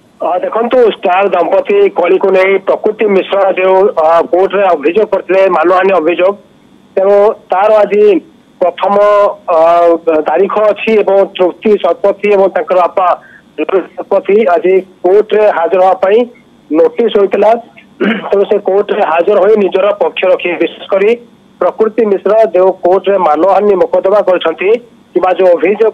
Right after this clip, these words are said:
କରିଛନ୍ତି, ସେ ଅଭିଯୋଗକୁ ଭିତ୍ତି କରି ପ୍ରକୃତି ଶତପଥୀ ଏବଂ ତାଙ୍କର ବାପା ନଳିନୀ ଶତପଥୀ କୋର୍ଟକୁ ଆସି ନିଜର ପକ୍ଷ ରଖିବାକୁ କୁହାଯାଇଛି। ଯଦିଓ ସମୟ କୁହାଯାଇଥିଲା ସାଢ଼େ ଦଶଟାରୁ ଏଗାରଟା ମଧ୍ୟରେ ଆସି କୋର୍ଟରେ ସେ ହାଜର ହେବେ ଏବଂ ନିଜର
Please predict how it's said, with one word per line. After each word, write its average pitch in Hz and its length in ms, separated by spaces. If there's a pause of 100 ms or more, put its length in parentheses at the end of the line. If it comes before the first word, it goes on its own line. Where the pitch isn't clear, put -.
କରିଛନ୍ତି, 175 420 (460)
ସେ - 60
ଅଭିଯୋଗକୁ 196 580
ଭିତ୍ତି 175 320
କରି 185 280 (500)
ପ୍ରକୃତି - 400
ଶତପଥୀ 202 580
ଏବଂ 202 240
ତାଙ୍କର 175 320
ବାପା 165 320 (140)
ନଳିନୀ 175 220
ଶତପଥୀ 185 520
କୋର୍ଟକୁ 180 500
ଆସି 165 240
ନିଜର 175 320 (680)
ପକ୍ଷ 156 280 (200)
ରଖିବାକୁ 190 360
କୁହାଯାଇଛି। 156 560 (460)
ଯଦିଓ 220 320
ସମୟ 190 380
କୁହାଯାଇଥିଲା 196 600
ସାଢ଼େ 170 360
ଦଶଟାରୁ 180 460
ଏଗାରଟା 185 360
ମଧ୍ୟରେ 185 320
ଆସି 185 260 (500)
କୋର୍ଟରେ 196 420 (220)
ସେ - 180
ହାଜର 165 340
ହେବେ 190 280
ଏବଂ 196 180
ନିଜର 190 260